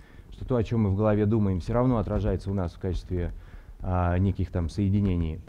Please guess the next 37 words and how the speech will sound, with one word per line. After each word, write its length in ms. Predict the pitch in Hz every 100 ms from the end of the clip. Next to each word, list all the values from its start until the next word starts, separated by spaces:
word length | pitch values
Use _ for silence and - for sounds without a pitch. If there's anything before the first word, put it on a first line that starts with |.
| - - -
и 80 | 104
прочее. 440 | 143 180 143 101
Мне 240 | 95 113 151
кажется, 340 | 147 139 -
что 320 | - 143 135 -
вот 200 | 120 147
эта 180 | 139
забывчивость 840 | 110 107 139 156 - 120 104 - -
в 40 |
снах — 400 | - 156 190 185 - - - - - -
это 180 | 98
некое 200 | 135 139
такое 200 | 127 123
природное, 800 | 113 123 147 170 139 127 110 98 - - - - - - -
а, 360 | 101 107 104 98
природный 340 | 101 120 135 113
фильтр 480 | - 175 - 85 71 - - - - - - - -
для 160 | 92 104
людей, 460 | 107 110 113 82 71
чтобы 280 | - 110 113
тот 240 | - -
опыт, 300 | - 156 107 - - - -
который 300 | 120 117 110
они 160 | 113
в 60 | 107
этом 200 | 107 110
сне 200 | 98 131
получают, 440 | 104 98 156 147
не 260 | 95 117 147
приш-, 320 | - - - -
не, 200 | 110 120 - - -
не 200 | 139 147
приходил 480 | 143 - 131 156
в 40 | 123
его 220 | 110 123
реальную 400 | 120 117 120 117
жизнь. 300 | 95 80 71